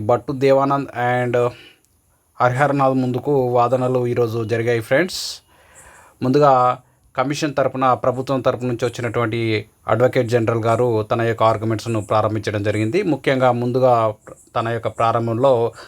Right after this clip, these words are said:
గతంలో డిజిటల్ ఎవాల్యుయేషన్ జరపడం, తర్వాత దాన్ని కోర్టు కొట్టేయడం, తర్వాత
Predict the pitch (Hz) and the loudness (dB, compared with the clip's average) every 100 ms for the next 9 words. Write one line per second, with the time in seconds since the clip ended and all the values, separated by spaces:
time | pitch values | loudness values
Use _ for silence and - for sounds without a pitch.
0 | - _ _ 117 117 131 131 117 113 127 | -20 _ _ -2 0 2 2 2 -2 0
1 | 127 123 123 123 117 127 117 113 123 135 | 2 4 4 2 -2 -2 -2 -2 -2 -2
2 | 120 117 117 104 113 113 120 120 117 117 | 0 0 -2 -2 -2 -2 0 -2 -2 -4
3 | 104 120 120 123 120 117 110 | 0 0 0 0 -2 -2 2